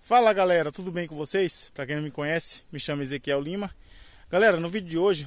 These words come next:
vou tá mostrando aqui uma abelha apis que eu achei aqui na casa de cupim. É, ela tá com um enxame bastante enorme, saiu bastante abelha já, o enxame dela tá pro lado de fora do cupim, que o, o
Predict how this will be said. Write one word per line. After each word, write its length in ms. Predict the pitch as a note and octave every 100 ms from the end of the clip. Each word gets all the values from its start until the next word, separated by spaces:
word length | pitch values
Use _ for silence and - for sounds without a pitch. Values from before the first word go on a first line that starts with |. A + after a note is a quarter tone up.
| -
vou 80 | -
tá 120 | E3
mostrando 300 | E3 - D#3
aqui 140 | -
uma 80 | D#3
abelha 360 | D3 D3+ C#3 C3
apis 240 | - -
que 60 | D3+
eu 60 |
achei 180 | C3+ C#3
aqui 260 | B2 C#3 C3
na 140 | B2+
casa 240 | B2 C3 C3+
de 60 |
cupim. 420 | - - C#3 E3+ - - - - - - - -
É, 600 | B2+ B2+ B2+ B2+ B2 A#2 - - - - _ _ - _ _ _ - _ -
ela 140 | C#3
tá 140 | D3+ D3+
com 80 |
um 20 | E3+
enxame 260 | - D#3
bastante 360 | D3+ - F#3 E3+
enorme, 340 | D3+ F3+ F#3
saiu 320 | - D3+ D3
bastante 400 | D3+ D#3 F3+ -
abelha 380 | D#3+ C3+ D3 C#3+
já, 260 | C#3 C#3 C3+ - -
o 60 | C#3+
enxame 240 | C3 C#3
dela 180 | C3+ C#3+
tá 100 | C#3+
pro 140 | -
lado 80 | C#3
de 80 | C3+
fora 220 | - C#3+
do 120 | C#3
cupim, 360 | C3 C3 C#3+ F3 _ - - - - - -
que 460 | D3 D3 C#3+ C3 B2+ _ - - _ - _ -
o, 120 | D3+
o 320 | D3+ D3+ F3+